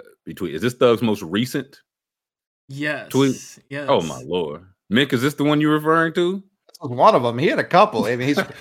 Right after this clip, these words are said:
Speaker 3: we talked about him tweeting at Michael Phelps.
Speaker 1: Yeah, I
Speaker 3: Um,
Speaker 1: just see
Speaker 3: and
Speaker 1: Phelps went back the next day. They actually, he's like, "Guys, we better do that math."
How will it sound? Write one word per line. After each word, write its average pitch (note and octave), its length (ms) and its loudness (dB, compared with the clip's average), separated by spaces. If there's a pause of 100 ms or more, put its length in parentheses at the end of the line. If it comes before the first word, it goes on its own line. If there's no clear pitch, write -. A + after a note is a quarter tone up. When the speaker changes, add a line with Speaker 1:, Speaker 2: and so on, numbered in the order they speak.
(120)
Speaker 3:
we D3+ 80 2
talked G3 180 6
about G3+ 180 6
him F#3 120 4
tweeting F3+ 240 2
at B2 120 -6
Michael C#3+ 380 0
Phelps. C#3 500 -2 (560)
Speaker 1:
Yeah, C3 360 2 (100)
I A#2+ 80 0
Speaker 3:
Um, B2+ 100 -2
Speaker 1:
just - 120 -8
see F3 80 2
Speaker 3:
and C3+ 100 0
Speaker 1:
Phelps D3+ 220 4
went C#3 160 2
back C3 200 2
the A2+ 80 0
next A#2+ 220 0
day. B2 160 4
They A#2 120 2
actually, A#2+ 260 0
he's G#2+ 60 -6
like, F#2 120 -2
"Guys, F#2+ 220 0
we A2 100 -6
better E2+ 240 -4
do D2+ 160 -10
that C#2+ 180 -10
math." D2 360 -12